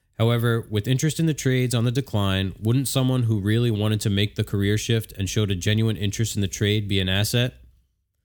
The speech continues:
It is frustrating watching the same shops I applied to constantly hire over and over again for the same positions that I applied for. Needless to say, I am still printing, and at my age,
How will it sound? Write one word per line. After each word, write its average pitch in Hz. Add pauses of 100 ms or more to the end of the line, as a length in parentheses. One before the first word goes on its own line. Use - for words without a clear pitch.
(260)
It 120
is 160
frustrating 135
watching 117
the 104
same 117
shops 113
I 107
applied 101
to 107
constantly 127
hire 101
over 113
and 127
over 113
again 95
for -
the 90
same 104
positions 98
that 95
I 95
applied 90
for. 90 (760)
Needless 156
to 165
say, 104
I 92
am 98
still 131
printing, 120
and 101
at 113
my 123
age, 101